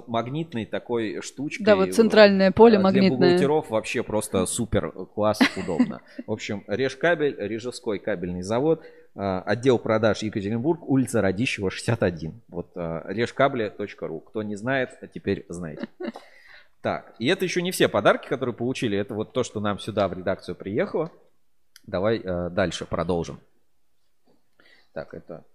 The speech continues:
Speaker 1: сюда.
Speaker 2: Мгм.
Speaker 1: Ага. А, удивили тоже очень прикольные подарки. Значит, Н П П Полипластик.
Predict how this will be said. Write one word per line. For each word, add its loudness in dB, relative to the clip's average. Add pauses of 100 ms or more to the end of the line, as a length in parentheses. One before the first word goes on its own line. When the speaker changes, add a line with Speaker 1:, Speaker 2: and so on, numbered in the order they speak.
(220)
Speaker 1:
сюда. -20
Speaker 2:
Мгм. -8 (140)
Speaker 1:
Ага. -12 (920)
А, -4
удивили 0
тоже 0
очень -6
прикольные -6
подарки. -2
Значит, -8
Н -8
П -2
П -2
Полипластик. -4